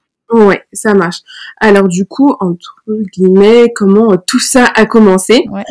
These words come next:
Speaker 1: Donc déjà, j'ai une très grosse passion qui est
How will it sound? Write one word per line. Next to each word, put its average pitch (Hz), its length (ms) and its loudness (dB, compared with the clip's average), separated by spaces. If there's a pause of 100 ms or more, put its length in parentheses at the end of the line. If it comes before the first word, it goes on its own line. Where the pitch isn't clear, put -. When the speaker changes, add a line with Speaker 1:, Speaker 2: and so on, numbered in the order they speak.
(320)
Speaker 1:
Donc 208 180 4
déjà, 226 200 2
j'ai 220 120 2
une 185 200 4
très 233 380 0
grosse 196 360 0
passion 220 560 -4
qui 196 300 -4
est 202 280 2